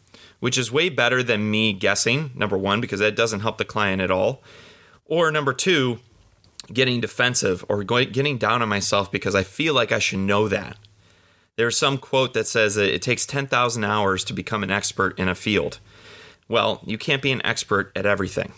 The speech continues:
right? And even if you do know a lot, there still are things that you're not going to know.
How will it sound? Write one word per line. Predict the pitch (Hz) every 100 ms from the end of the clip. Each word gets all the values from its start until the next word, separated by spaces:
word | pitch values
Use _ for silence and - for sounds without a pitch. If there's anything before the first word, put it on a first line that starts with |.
| _ _ _ _
right? | - 95 101 - - - -
And | - 113 110
even | 127 135
if | 131 127
you | 123 123
do | 110 123
know | 120 104 101
a |
lot, | 95 98 107 147 -
there | 104
still | - - 117
are | 113 104
things | - 101 98
that | 90
you're | 82
not | 98 92 90
going | 95 92
to | 90
know. | 82 92 -